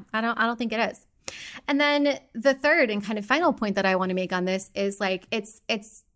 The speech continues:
not all that it's cracked up to be. It's not actually something that, that serves you. So when we are looking at taking action, when we are looking at, you know,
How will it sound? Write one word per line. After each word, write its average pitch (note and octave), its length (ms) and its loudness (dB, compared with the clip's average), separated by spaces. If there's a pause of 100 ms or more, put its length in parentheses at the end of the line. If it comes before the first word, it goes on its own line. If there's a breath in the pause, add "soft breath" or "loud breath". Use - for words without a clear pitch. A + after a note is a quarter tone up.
(100)
not G#3 720 2 (380)
all G#3 160 4
that G#3 100 2
it's G3+ 140 -4
cracked G3 320 2
up - 200 -2
to F#3 120 -8
be. - 220 -4
It's - 220 -4
not G#3 380 4
actually F#3+ 480 -2
something F3+ 640 -4
that, F3+ 400 0 (140)
that F#3+ 220 -4
serves G3 440 -6
you. - 340 -8 (1400 loud breath)
So G#3 640 2
when G3+ 880 0 (240)
we B3+ 480 2 (100)
are G#3 140 2
looking G3+ 560 0 (100)
at F3+ 720 -2 (800)
taking C4 400 -2
action, - 600 -6 (300)
when G#3+ 200 0
we A3+ 80 4
are A#3 100 4
looking A3 360 -2
at, F#3+ 360 0
you A3 140 -4
know, F#3 300 -2